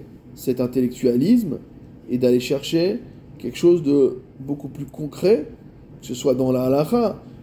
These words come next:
voire même si on veut parler d'une étude qui est, entre guillemets, spéculative, ça va pas être une étude de concept, mais ça va être une étude... Euh, de la relation entre, qui, qui, qui se penche plutôt sur la relation avec Dieu, et cetera.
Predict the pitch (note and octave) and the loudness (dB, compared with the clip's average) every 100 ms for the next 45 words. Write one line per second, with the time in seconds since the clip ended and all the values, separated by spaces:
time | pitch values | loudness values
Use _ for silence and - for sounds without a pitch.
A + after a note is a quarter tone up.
0 | - B2+ C#3 C#3+ G3 A#3+ A3 G3 F3 E3 | -14 -2 0 2 4 4 4 -2 0 0
1 | E3 D#3+ E3 D#3+ C3+ C3+ C#3+ C#3+ E3+ C#3 | 0 2 2 2 0 -2 -4 -2 -6 -4
2 | A#2 - - - - - - E3 D#3+ C#3+ | -6 -6 -20 -20 -20 -18 0 4 4 2
3 | D#3+ D3 D#3+ D#3 C#3+ - C3 C3+ C3 A#2+ | -2 -2 0 2 0 0 -4 0 0 2
4 | G3 C#4 A#3+ - - - - - C3 C3 | 0 0 -2 -10 -20 -20 -8 0 0 4
5 | G3+ G3+ E3+ D3+ F#3 D#3 C#3 - E3+ D#3+ | 2 2 -2 -2 -4 -2 -2 -2 -6 0
6 | G#3+ C4 - - - - - - - B2+ | 2 2 -4 -18 -20 -20 -20 -12 -8 -2
7 | C#3+ E3+ G#3+ E3+ D#3+ D3 A#3 A3+ D#3 A2+ | 2 4 2 0 -2 0 0 2 0 -4
8 | - - - - - C#3 C3 C#3 C#3 C#3+ | -10 -20 -20 -20 -4 -2 2 4 4 4
9 | D#3+ F3+ - B3 A#3 F#3+ - E3+ D#3 D3+ | 2 2 -2 0 0 0 -2 0 2 4
10 | C3+ - - - - C3+ C3 D3 - - | 2 -2 -12 -18 -8 -8 -6 -12 -14 -20
11 | - - - - D3+ F3+ F3 E3 F3+ F3+ | -20 -20 -8 -4 2 2 2 2 0 4
12 | D#3 D3 D#3 D#3+ - A3 E3 D3+ D3 D#3 | 2 6 4 4 0 0 0 -2 0 -2
13 | C3 C3+ A#2+ G#2 | -2 -6 -6 -8